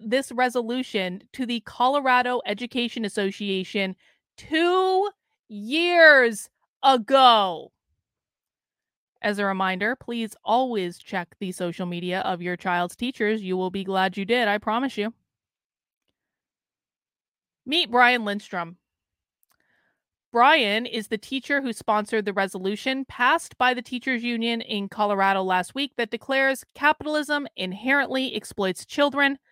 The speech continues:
public schools, land, labor, and resources. Now, if you think that sounds crazy, consider this. That wasn't even Brian's first draft of the resolution. The first draft, and we know this because they leaked a photo of it,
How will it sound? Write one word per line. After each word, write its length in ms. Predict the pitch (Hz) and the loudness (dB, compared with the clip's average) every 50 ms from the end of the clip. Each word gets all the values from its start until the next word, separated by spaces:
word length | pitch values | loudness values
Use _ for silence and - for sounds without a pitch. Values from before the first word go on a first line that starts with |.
| _ _ _ _ _ _ _ | _ _ _ _ _ _ _
public 340 | - 330 339 339 359 339 - | 4 4 6 6 4 0 -2
schools, 520 | - - 262 254 254 254 240 247 240 - _ _ _ _ _ _ | -6 -6 -2 2 2 4 4 2 0 -4 _ _ _ _ _ _
land, 540 | - 196 220 247 269 269 269 269 269 262 - _ _ - | -4 0 2 2 2 2 2 0 0 -4 -8 _ _ -6
labor, 480 | 196 208 226 233 220 226 226 226 226 - | -2 0 0 0 2 0 0 0 0 -2
and 160 | - 233 220 | -6 -6 -4
resources. 760 | 202 196 196 185 - 190 175 160 - 180 156 147 - - - _ _ _ _ _ _ _ _ _ _ _ _ _ _ _ _ - | -4 -4 -4 -4 -6 -8 -8 -8 -10 -12 -14 -14 -16 -20 -20 _ _ _ _ _ _ _ _ _ _ _ _ _ _ _ _ 4
Now, 160 | 262 277 294 | 6 8 8
if 100 | 294 - | 8 6
you 80 | 294 294 | 4 0
think 200 | - 403 359 - | 0 0 2 4
that 240 | 320 302 349 - | 6 6 6 4
sounds 260 | - 403 302 285 247 - | 4 4 4 4 2 0
crazy, 360 | - 262 277 277 247 294 269 | 0 0 0 0 0 -2 -2
consider 420 | - 277 254 - - 302 294 277 | -2 -4 -2 0 2 4 4 6
this. 400 | 247 311 320 254 - - - - - _ _ _ _ _ _ _ _ _ | 6 6 6 4 2 -4 -12 -16 -18 _ _ _ _ _ _ _ _ _
That 240 | 262 233 285 311 277 | 4 6 6 6 6
wasn't 280 | 302 302 294 - 277 285 | 4 4 4 2 0 -2
even 200 | 285 277 262 233 | -2 -2 0 2
Brian's 480 | 220 233 247 262 262 269 262 254 - - _ _ _ _ | 2 4 4 4 2 0 -2 -4 -8 -14 _ _ _ _
first 380 | 269 277 269 262 - - - - _ _ - | 4 6 6 4 2 -2 -18 -20 _ _ -14
draft 760 | 202 208 214 240 269 294 285 220 156 175 - _ _ _ _ _ _ _ _ _ _ | -8 -2 2 4 4 6 6 4 2 0 -6 _ _ _ _ _ _ _ _ _ _
of 300 | - 220 240 247 214 202 | 4 6 6 6 4 2
the 80 | 233 214 | 2 2
resolution. 760 | 233 226 214 214 208 214 247 269 - - 208 175 156 180 - _ _ _ _ _ _ _ _ _ _ _ _ _ _ _ _ - | 4 2 2 0 -2 -4 -4 -6 -6 -6 -8 -10 -10 -12 -18 _ _ _ _ _ _ _ _ _ _ _ _ _ _ _ _ -4
The 80 | 233 | 0
first 340 | - - 320 381 381 - - | 4 6 6 6 6 4 0
draft, 380 | - 220 202 202 247 269 - 247 | 2 4 6 6 6 4 2 0
and 100 | 226 214 | -2 -2
we 140 | 214 208 | -2 -2
know 240 | 202 208 240 247 233 | -2 0 0 0 0
this 260 | 190 196 208 226 - | 0 -2 -2 -4 -4
because 380 | - 233 202 - 220 202 190 180 | -6 -10 -6 -4 -2 -4 -2 -2
they 180 | 180 190 190 185 | -4 -4 -2 -2
leaked 320 | 185 196 220 214 - - | -4 -4 -6 -6 -6 -8
a 60 | 180 | -8
photo 360 | - - 226 220 208 190 180 | -4 -2 -2 -2 -2 -2 -2
of 120 | 175 175 175 | -2 0 0
it, 160 | 196 226 - | -2 -2 -4